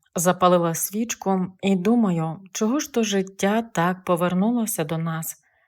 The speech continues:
Якби не його дружина, то ми б були щасливі.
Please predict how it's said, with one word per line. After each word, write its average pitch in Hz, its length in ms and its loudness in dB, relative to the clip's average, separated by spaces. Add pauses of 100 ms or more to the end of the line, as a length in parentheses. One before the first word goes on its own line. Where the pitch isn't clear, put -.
(320)
Якби 185 380 2
не 247 160 4
його 175 260 0
дружина, 196 760 0
то - 100 -4
ми 202 140 4
б 190 80 0
були 185 520 -2
щасливі. 196 760 -2